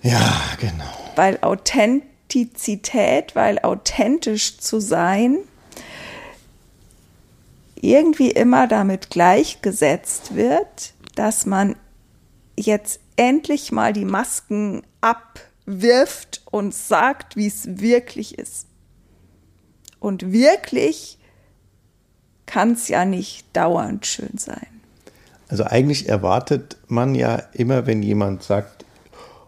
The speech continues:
Speaker 1: „Heute mache ich mal Real Talk, heute gebe ich mal wirklich, zeige ich euch mal, wie es so wirklich ist, was die Wahrheit ist“,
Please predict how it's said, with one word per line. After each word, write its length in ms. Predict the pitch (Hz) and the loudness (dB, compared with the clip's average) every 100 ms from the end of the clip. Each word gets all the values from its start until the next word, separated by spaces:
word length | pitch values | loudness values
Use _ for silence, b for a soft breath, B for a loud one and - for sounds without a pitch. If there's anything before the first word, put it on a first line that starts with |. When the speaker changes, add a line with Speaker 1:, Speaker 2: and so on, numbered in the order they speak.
| B _ - | B _ 0
Speaker 1:
„Heute 260 | 107 110 | 2 4
mache 200 | 104 95 | 2 0
ich 100 | 104 | 0
mal 140 | 107 104 | 0 2
Real 420 | 101 120 131 113 | 2 4 4 2
Talk, 540 | - 101 104 104 - | 0 0 0 0 -6
heute 180 | 90 87 - | -10 -10 -8
gebe 180 | 101 90 | -6 -6
ich 140 | - | -6
mal 240 | 92 92 98 | -8 -4 0
wirklich, 560 | 113 - 107 98 - B B B B B _ - | 0 2 0 0 -4 B B B B B _ -2
zeige 300 | 123 113 110 | 0 0 0
ich 100 | - | -4
euch 240 | 110 - | -4 -2
mal, 220 | 104 95 | -2 -2
wie 60 | 104 | -2
es 120 | 98 | -2
so 220 | 101 85 | -2 0
wirklich 460 | 113 147 147 107 - | 2 0 0 -6 -2
ist, 280 | 113 - - | -2 -2 -6
was 160 | 95 | -10
die 220 | - 87 98 | -10 -6 0
Wahrheit 300 | 131 151 - | 0 0 -2
ist“, 160 | 135 | -4